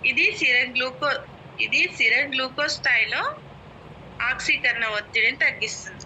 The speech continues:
అంటే మన బాడీలో మనకు డెబ్బై శాతం వాటర్ ఉంటే,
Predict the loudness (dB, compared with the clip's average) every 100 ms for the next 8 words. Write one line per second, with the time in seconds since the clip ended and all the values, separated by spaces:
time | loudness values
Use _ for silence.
0 | -4 -4 -2 -2 -2 -4 -12 -12 -12 -6
1 | -2 -2 0 0 2 2 2 2 0 -4
2 | -10 -16 -16 -16 -6 -2 -2 -2 -4 -4
3 | -4 -12 -16 -16 -18 -18 -16 -16 -16 -16
4 | -10 -2 -2 2 2 2 2 0 -2 -2
5 | 0 0 0 0 0 -2 0 2 0